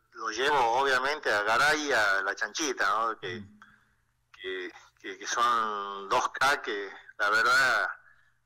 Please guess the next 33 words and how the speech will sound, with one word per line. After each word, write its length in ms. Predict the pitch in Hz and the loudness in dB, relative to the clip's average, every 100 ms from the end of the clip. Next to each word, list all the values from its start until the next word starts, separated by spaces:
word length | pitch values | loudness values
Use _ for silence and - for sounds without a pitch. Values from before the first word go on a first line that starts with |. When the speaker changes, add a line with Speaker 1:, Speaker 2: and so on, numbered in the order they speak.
| _ | _
Speaker 1:
eh, 540 | - - - - - - _ _ _ _ - - _ _ - | -20 -18 -18 -18 -20 -20 _ _ _ _ -20 -20 _ _ -16
me, 300 | - 104 104 | -10 -8 -8
me 160 | 104 104 | -6 -6
dieron 680 | 110 123 117 - 127 110 107 | -4 -6 -6 0 2 2 2
la 100 | 104 | 0
oportunidad 520 | 107 110 117 123 135 | 0 0 0 2 4
de, 760 | 127 104 95 90 - _ - | 2 -2 -6 -14 -18 _ -14
de 220 | 95 95 95 | -10 -8 -8
convertir 400 | - - 120 127 | -4 -4 -4 -4
muchos 280 | 131 131 113 | -4 -2 0
goles 560 | 120 135 139 139 139 131 | 4 4 4 4 2 -4
y, 340 | 110 101 98 107 | -8 -12 -12 -2
bueno, 200 | 117 104 | 2 4
la 80 | 110 | 4
verdad 180 | 151 | 4
que 60 | 143 | 2
son 120 | 131 139 131 | 0 2 2
unos 140 | 117 95 | 2 2
cracks 240 | 131 131 | 2 4
ellos 220 | 127 120 | 2 0
mismos, 380 | 120 131 113 101 | -2 -4 -2 0
¿no? 80 | 107 127 _ - | -2 -4 _ -20
Speaker 2:
Ujú. 460 | 107 104 - _ - | -18 -16 -20 _ -14
Speaker 1:
Este, 160 | - | -4
no 100 | 110 | 0
tan 160 | - 131 | 2 2
solo 300 | 131 147 131 | 4 4 4
asistiendo 680 | 123 131 123 - 156 165 156 139 120 | 4 0 -8 -6 -2 0 2 4 4
a 80 | 117 | 4
Messi, 340 | 127 160 151 135 | 2 0 -2 0
sino 580 | 131 127 113 104 98 101 - | 2 2 4 2 0 -6 -10
haciendo 460 | 110 - 135 135 123 | -6 -6 -4 0 2
ellos, 500 | 131 139 143 110 98 | 2 2 0 0 -2